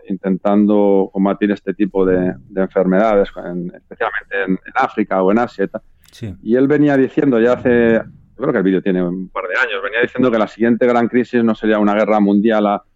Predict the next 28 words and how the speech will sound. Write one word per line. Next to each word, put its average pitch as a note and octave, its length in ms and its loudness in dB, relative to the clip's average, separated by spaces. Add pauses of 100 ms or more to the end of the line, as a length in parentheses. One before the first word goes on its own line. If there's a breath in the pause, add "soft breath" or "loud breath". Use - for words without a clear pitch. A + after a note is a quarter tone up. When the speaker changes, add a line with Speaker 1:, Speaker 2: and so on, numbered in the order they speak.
(280)
Speaker 1:
al G#2 160 0
orden, C3+ 400 2
y G2+ 560 -12
que, F#2+ 280 -6 (100)
que F#2+ 80 -6
más G2+ 200 -2
bien A2 220 2
el, G#2+ 320 2
el, G2+ 460 2 (140)
eh, F#2+ 540 0
una, G2+ 540 -4 (260)
<clears throat> - 180 -6
una C3+ 260 2
crisis C3+ 260 0
en A#2 60 2
la A2 80 2
que A2 80 2
murieran A#2+ 240 4
millones A#2+ 240 2
de A2+ 80 0
personas A#2 360 -2
la G#2+ 120 2
veía G#2 180 2
como G2+ 160 0
una G2 120 2
pandemia G2 420 0
global, F2+ 340 -2
¿no? F#2 180 -8